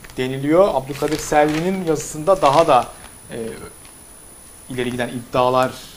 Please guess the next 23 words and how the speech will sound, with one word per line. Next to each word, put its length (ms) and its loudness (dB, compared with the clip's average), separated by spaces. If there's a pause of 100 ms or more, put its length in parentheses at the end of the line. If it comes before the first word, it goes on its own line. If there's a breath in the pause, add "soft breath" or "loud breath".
(300)
e, 40 -10 (440)
var. 280 2
Erdoğan'la 560 -2
Bahçeli 640 -2 (500 loud breath)
neyi 280 0
konuştular? 680 0 (580 loud breath)
"Önemli 440 2
bir 160 0 (200)
devlet 360 2
meselesini 460 -6
konuştular", 720 -2 (300)
e, 100 -8 (320)
diyor 360 0
Selvi. 600 0 (760 loud breath)
E, 40 -8
görüşmenin 540 2
zamanlamasına 720 2
dikkat 300 -2
çekiyor. 280 -4
Tabii 180 -2
M 180 -2
G 160 -2
K, 320 2